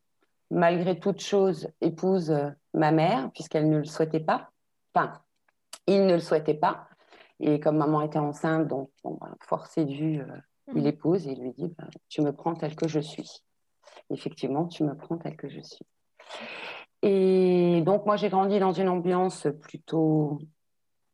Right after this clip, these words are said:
Speaker 1: violente. Un père, euh,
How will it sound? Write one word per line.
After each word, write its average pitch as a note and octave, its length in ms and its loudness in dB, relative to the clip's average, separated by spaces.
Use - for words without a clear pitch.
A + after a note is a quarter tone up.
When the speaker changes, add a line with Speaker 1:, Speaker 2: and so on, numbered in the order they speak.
Speaker 1:
violente. E3 600 0
Un D#3+ 140 -2
père, D#3+ 420 0
euh, D3+ 200 0